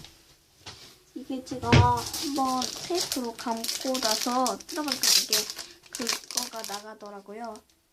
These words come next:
이거 처리 양해 부탁드리고요. 지금 에이포 사이즈 이걸 꺼내봤습니다. 요 색, 요 색 이쁘죠? 이제 랩핑지가 없어가지고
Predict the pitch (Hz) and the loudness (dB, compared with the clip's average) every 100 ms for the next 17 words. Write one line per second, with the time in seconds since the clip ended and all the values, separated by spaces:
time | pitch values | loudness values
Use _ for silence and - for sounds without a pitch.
0 | _ 233 240 - - 339 285 214 208 202 | _ -6 2 2 2 -2 -4 -6 -8 -14
1 | - - - - 220 208 202 214 277 277 | -18 -12 -8 -6 -4 -4 -6 -2 -2 -2
2 | - - - - - - - - - - | -6 -10 -14 -14 -14 -14 -16 -14 -6 -4
3 | - - - - - - 220 - 208 240 | -4 -8 -14 -10 -10 -10 -12 -8 -6 -6
4 | 254 277 - 233 226 240 - - 226 233 | -8 -14 -14 -12 -10 -6 -6 -4 -8 -4
5 | 262 277 285 294 - - - 202 - 247 | 0 0 0 -2 -2 -2 -2 -4 0 0
6 | 254 277 - - - - - - - - | 2 2 4 4 2 -12 -20 -20 -20 -20
7 | _ - - - - _ - - - - | _ -20 -20 -20 -20 _ -20 -20 -20 -20
8 | - _ - - _ 294 - - - - | -20 _ -20 -20 _ -10 -10 -10 -16 -20
9 | - - - - - - - - - - | -18 -18 -10 -8 -6 -6 -6 -6 -8 -10
10 | - - - - - - 262 254 233 233 | -10 -10 -8 -10 -14 -4 2 2 2 -2
11 | 359 381 - 320 269 254 220 - - 277 | -2 -2 0 2 6 6 4 -2 -8 -6
12 | 285 262 254 226 226 233 254 254 226 | 0 0 0 -4 -2 0 -2 -2 -2